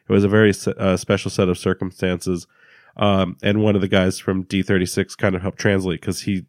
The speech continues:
he's not an English speaker, but the guy flew up from Florida to take his chance, and he got to,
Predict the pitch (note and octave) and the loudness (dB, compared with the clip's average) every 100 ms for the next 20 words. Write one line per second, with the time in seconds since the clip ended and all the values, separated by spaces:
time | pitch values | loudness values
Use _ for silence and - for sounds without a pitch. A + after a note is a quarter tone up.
0 | - F#2 F#2 G2 F#2+ F#2 F#2 F2+ - G#2 | -12 -8 0 2 2 0 0 -4 -2 -4
1 | F#2+ B2 B2 _ _ - G#2+ - _ - | 0 0 -2 _ _ 0 0 0 _ -20
2 | _ - A2+ C3+ B2+ C3 A#2+ - F#2+ G#2+ | _ -10 2 2 4 2 2 0 2 6
3 | G#2 F2+ - G2 F#2+ - G#2 F#2+ - F#2 | 6 2 -2 -2 -4 -4 -2 -2 -6 -8
4 | F#2+ F2+ | -8 -8